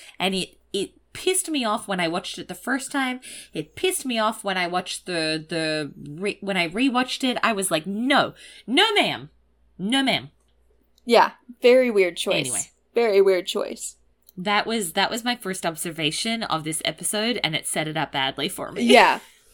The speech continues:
Speaker 2: Well, within the first, like, couple minutes when they're talking about, like, what do they need to do to prep for the, the war? <laughs> Fucking hell. Um, and stuff like that. And Jughead's like, "Well, I have an idea." And Archie's like, "Okay,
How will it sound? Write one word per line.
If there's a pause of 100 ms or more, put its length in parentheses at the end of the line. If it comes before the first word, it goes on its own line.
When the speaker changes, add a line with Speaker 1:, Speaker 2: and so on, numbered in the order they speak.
(140)
Speaker 2:
Well,
within
the
first,
like,
couple
minutes
when
they're
talking
about,
like, (240)
what
do
they
need
to
do
to
prep
for
the, (120)
the
war? (300)
<laughs> (240)
Fucking
hell. (400)
Um,
and
stuff
like
that. (1200)
And
Jughead's
like,
"Well,
I
have
an
idea." (380)
And
Archie's
like, (100)
"Okay,